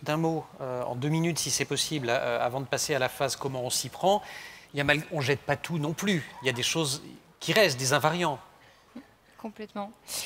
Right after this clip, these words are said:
Speaker 2: Euh,
Speaker 1: Florence.
Speaker 2: si on, si on revient à, effectivement aux fondamentaux, euh, Socrate parlait du, euh, « connais-toi toi-même ». Ça peut, ça peut paraître tout à fait, euh, basique et en même temps, euh, complètement fondamental, parce que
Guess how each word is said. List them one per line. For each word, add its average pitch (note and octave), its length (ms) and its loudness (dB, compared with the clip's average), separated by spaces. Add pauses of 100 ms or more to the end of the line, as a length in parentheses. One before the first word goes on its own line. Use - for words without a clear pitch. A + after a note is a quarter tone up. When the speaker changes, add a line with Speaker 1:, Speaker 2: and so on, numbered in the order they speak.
(260)
Speaker 2:
Euh, F#3+ 800 0
Speaker 1:
Florence. B2+ 380 0 (240)
Speaker 2:
si - 240 -2
on, B3 100 0
si B3 200 0
on A3 340 2
revient A3+ 300 2
à, G3+ 520 4
effectivement A3+ 440 -2
aux G#3+ 40 0
fondamentaux, G#3 680 0 (400)
euh, F#3 420 0
Socrate A3 460 2
parlait G#3+ 300 2
du, F#3+ 380 -4
euh, « F3+ 280 -2
connais-toi G#3 420 2
toi-même ». A#3+ 400 2
Ça G#3 140 -4
peut, G3 200 -4
ça G3+ 200 -4
peut G#3+ 100 0
paraître G#3+ 320 2
tout - 180 -4
à G#3+ 80 4
fait, A3 300 2
euh, F#3 220 2 (360)
basique A3 420 4
et G#3 60 4
en G3+ 60 4
même G3+ 140 0
temps, A3 280 2
euh, F#3+ 160 0
complètement G#3 440 0
fondamental, A3 560 2
parce G#3 160 -4
que G#3 160 -6